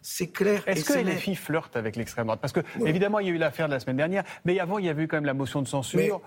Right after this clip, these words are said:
Speaker 2: avec un soupçon de petite discussion entre R N et L F I.
Speaker 1: Aujourd'hui, aujourd'hui, mon sujet, mon problème,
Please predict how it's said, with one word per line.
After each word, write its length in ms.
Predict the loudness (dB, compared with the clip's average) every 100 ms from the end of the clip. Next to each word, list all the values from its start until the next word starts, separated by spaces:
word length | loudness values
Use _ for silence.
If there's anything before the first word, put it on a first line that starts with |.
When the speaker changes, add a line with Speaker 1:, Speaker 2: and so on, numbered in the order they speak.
| -6
Speaker 2:
avec 300 | -2 -2 -2
un 180 | -4 -4
soupçon 680 | -6 -4 -4 -6 -6 -2 0
de 80 |
petite 360 | -2 -2 -2 -2
discussion 500 | -2 -2 -4 0 0
entre 200 | 0 0
R 140 | 0
N 140 | 0 0
et 60 |
L 160 | 0 0
F 20 |
I. 60 | 0
Speaker 1:
Aujourd'hui, 680 | 2 2 2 -2 -2 -2 -8 _ _ _ _
aujourd'hui, 720 | -6 -2 0 0 -2 -6 -8 -10 -18 _ -8
mon 260 | -2 0
sujet, 340 | 0 -4 -4 -2
mon 180 | 0 0
problème, 500 | 2 2 0 -4